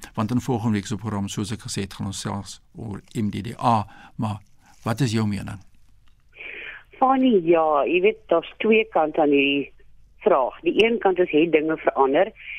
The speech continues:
Speaker 2: Ja, absoluut. Dinge het oor die laaste drie dekades baie verander.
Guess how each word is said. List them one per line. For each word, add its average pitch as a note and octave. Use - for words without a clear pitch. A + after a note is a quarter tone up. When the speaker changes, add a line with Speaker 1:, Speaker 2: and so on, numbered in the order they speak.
Speaker 2:
Ja, C#3+
absoluut. B2
Dinge D#3+
het D3
oor C#3+
die C#3+
laaste C3+
drie D3
dekades C3
baie B2+
verander. C#3